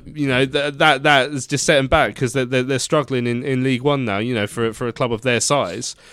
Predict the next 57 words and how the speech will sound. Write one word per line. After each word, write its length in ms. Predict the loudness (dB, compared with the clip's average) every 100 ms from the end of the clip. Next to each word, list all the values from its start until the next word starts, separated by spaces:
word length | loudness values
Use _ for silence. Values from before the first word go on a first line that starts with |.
| -20 -14 0
Um, 260 | 4 4
so 120 | 4 2
I 40 |
guess 160 | 4 0
the 80 |
difference, 420 | 2 2 4 -2 -2
the 80 |
difference 340 | -4 -2 -2 -4
will 80 | 2
be 120 | 4
in 100 | 6
that, 260 | 4 4
I 100 | 2
mean, 200 | 2 2 0 -2 -10 -20 -6
you 80 | 0
know, 60 | 0
for 140 | 2
all, 320 | 2 2 0
for 220 | -6 -2 0
all 160 | 2
the 80 | 2
misgivings 540 | 0 0 0 2 0
of 80 | 0
the 80 | 2
last 220 | 2 2
few 80 | 0
years, 300 | 2 2 2
I 60 | -2
think 200 | -4 -6
that 80 | -4
E 60 |
S 140 | -2 0
I 120 | 0
have 100 | -2
just, 180 | -6 -8
have 120 | -4
come 180 | -2 0
in 80 | -2
to 140 | -6 -10 _ -6
take 280 | -4 -2 -4
a 80 |
club 260 | -2 -2 -2
that's 180 | -2 -2
on 120 | -2
an 100 | -2
upward, 540 | -4 -6 -6 -6 -8 -18 _ _ _ _ _ _
uh, 360 | -2 2 2 0
j-, 200 | -4 -16 -20 _ -18
an 680 | -14 -14 -10 -10 -6 -2
upward 540 | -2 -2 -6 -4 -4 -2
motion 400 | 0 0 -2 -4
at 40 |
the 80 | 0
moment. 100 | 0
Is 60 | 2
that 160 | 2
fair? 340 | 2 2 2